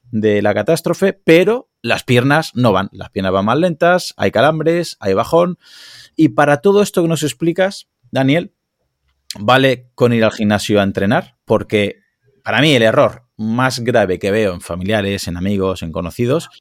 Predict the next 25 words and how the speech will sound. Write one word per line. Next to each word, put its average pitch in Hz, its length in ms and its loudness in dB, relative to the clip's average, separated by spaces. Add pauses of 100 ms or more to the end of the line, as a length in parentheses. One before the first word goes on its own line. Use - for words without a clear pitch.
(200)
es 143 160 0
que 101 140 0
van 110 100 4
al 123 80 4
gimnasio, 165 600 2 (240)
sí, 147 400 -2
correcto, 101 560 -4
entran 101 280 -2
al 104 60 -2
gimnasio, 139 520 -2 (580)
pero 107 240 2
lo 98 140 0
que 95 120 -4
hacen 123 320 2
es, 156 480 0 (140)
pues, 82 180 -10
una 87 180 -6
rutina, 156 600 -2
un 123 120 0
circuito, 143 720 0
las 98 160 0
máquinas 95 380 -2
que 87 60 -8
estén 101 280 -4
libres, 147 680 2